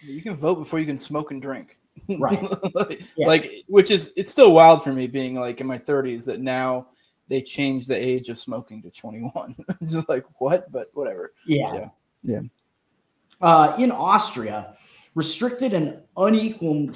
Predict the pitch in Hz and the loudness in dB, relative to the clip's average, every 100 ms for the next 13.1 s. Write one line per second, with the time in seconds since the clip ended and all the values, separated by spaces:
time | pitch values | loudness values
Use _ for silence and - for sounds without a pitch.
0 | - 147 147 175 170 - 160 - 113 113 | -6 0 2 2 0 -2 -2 -2 -8 -8
1 | 123 123 - 185 190 202 185 185 180 147 | -10 -14 -6 -4 -4 -6 -6 -6 -6 -6
2 | 143 156 - 170 143 165 143 139 - 117 | -4 -6 -4 -6 -4 -4 -4 -6 -6 -10
3 | 101 85 - _ _ _ _ - 175 151 | -10 -12 -18 _ _ _ _ 2 2 4
4 | 175 208 - 127 120 - 151 143 - 160 | 2 2 -2 -8 -8 -8 -10 -10 -4 0
5 | 175 190 147 139 - 185 233 - 180 151 | 2 2 -2 -8 -6 -4 -2 -4 -2 0
6 | 147 - 123 120 127 123 - 196 190 156 | 0 -2 -6 -6 -8 -10 -6 -2 0 0
7 | 120 113 117 123 123 185 202 202 180 170 | -2 -4 -4 -6 -6 -4 -4 -4 -4 -6
8 | 127 147 156 127 113 98 104 104 - 170 | -2 -4 -2 -6 -8 -10 -10 -12 -6 -4
9 | 156 131 135 190 202 208 196 - 202 185 | -2 -4 -6 -6 -6 -8 -10 -10 -8 -6
10 | 160 165 156 135 135 123 127 117 139 123 | -4 -4 -6 -6 -6 -6 -8 -8 -8 -8
11 | 131 151 151 147 151 147 147 131 127 120 | -6 -2 -2 -2 -6 -6 -12 -10 -8 -10
12 | - _ _ - 156 175 160 135 135 - | -12 _ _ -6 0 2 2 0 -2 -6
13 | _ | _